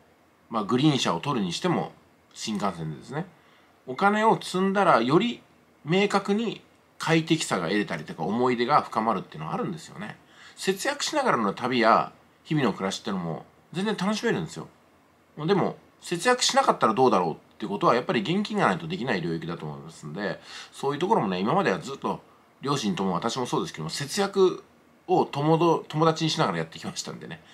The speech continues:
節約しなかったらどうなるだろうっていう体験をこれからはね、えー、少しでもできればなと思ってるところなんですよ。で、二つ目、子供ですね。私にも子供が生まれまして、一歳になるかならないかってところから、も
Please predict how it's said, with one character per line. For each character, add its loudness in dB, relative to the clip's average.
節 -4
約 2
し 0
な 6
か 6
っ -6
た -2
ら -2
ど 2
う 4
な 6
る 0
だ -2
ろ -6
う -8
っ -12
て -14
い -2
う -8
体 -4
験 -2
を -2
こ -4
れ 0
か -4
ら 2
は 0
ね、 -6
え -8
ー、 -8
少 -8
し -6
で -8
も -4
で -8
き -10
れ -6
ば -12
な -10
と -18
思 -18
っ -20
て -20
る -20
と -20
こ -20
ろ -16
な -14
ん -18
で -20
す -16
よ。 -20
で、 -2
二 0
つ 0
目、 2
子 -6
供 2
で -6
す -10
ね。 -8
私 -10
に -2
も 0
子 -4
供 0
が 2
生 2
ま 0
れ 0
ま 0
し -6
て、 -10
一 -4
歳 0
に -2
な 2
る 2
か -4
な -2
ら 0
な 0
い -6
か -6
っ -14
て -20
と -12
こ -8
ろ -6
か -2
ら、 4
も -6